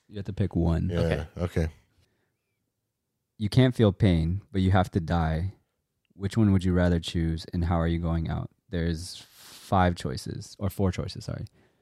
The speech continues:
Speaker 1: Die in a fire, get mauled by lions.
Speaker 3: You can or you can't feel pain?
Speaker 1: You can't feel pain.
Speaker 2: You can't.
Speaker 3: Okay.
Speaker 1: Yeah, so you get to
Speaker 2: Okay.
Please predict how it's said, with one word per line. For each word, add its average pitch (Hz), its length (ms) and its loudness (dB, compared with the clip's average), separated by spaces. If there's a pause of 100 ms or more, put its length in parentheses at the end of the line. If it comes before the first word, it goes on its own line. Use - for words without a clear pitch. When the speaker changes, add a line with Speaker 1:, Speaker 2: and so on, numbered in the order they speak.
(560)
Speaker 1:
Die 92 220 6
in 113 100 10
a 127 40 10
fire, 104 540 6 (680)
get 92 180 0
mauled 87 300 2
by 90 160 4
lions. 85 600 2 (160)
Speaker 3:
You 131 160 -2
can 123 380 -2
or 143 40 0
you 107 160 -2
can't - 300 -2
feel - 180 -6
pain? - 280 -10 (480)
Speaker 1:
You 104 120 0
can't 101 220 6
feel 85 140 4
pain. 85 320 0 (320)
Speaker 2:
You 87 80 -20
can't. 117 300 0
Speaker 3:
Okay. 92 100 -8 (140)
Speaker 1:
Yeah, 87 340 0
so - 140 -2
you 92 80 4
get 95 120 2
to 104 60 2
Speaker 2:
Okay. 92 80 -2